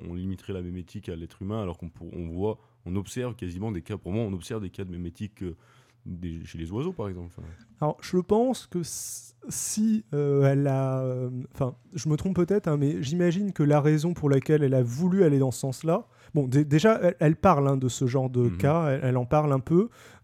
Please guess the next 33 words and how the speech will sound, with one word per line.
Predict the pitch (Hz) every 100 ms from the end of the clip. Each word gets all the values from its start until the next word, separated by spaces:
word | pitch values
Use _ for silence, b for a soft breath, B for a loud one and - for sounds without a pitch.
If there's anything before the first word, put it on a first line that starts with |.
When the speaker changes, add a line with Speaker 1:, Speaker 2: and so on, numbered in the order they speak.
| 139
Speaker 2:
euh, | 131 131 - -
et, | 147 151 156
euh, | 131
généralement, | 123 139 135 135 170
elle | 190
explique | 139 120 - 180 190
qu'elle | 151 151 139
considère | 120 127 143 131 160
que | -
c'est | 127 - 147 156
de | 135
l'imitation, | 143 135 139 143 131 - 147 147 147 127
euh, | 123
très | - 151
spécifique | - 131 151 120 151 185 - - B B B -
et | 147 170
que, | - -
euh, | 151 156 165 131
les | 131
caractéristiques | 139 143 147 165 147 - 147
culturelles, | - 170 151 165 151 147 135 b b _
euh, | 127 123 123 120 120 120
de | 123
ces | 123 - 127
animaux | 131 131 139 160 190
se | -
transmettent | 139 - 139 - 156 175
sur | - - 135
un | 139
nombre | 156 160 139
limité | 135 165 160 170
de | 156
générations. | 143 143 139 127 127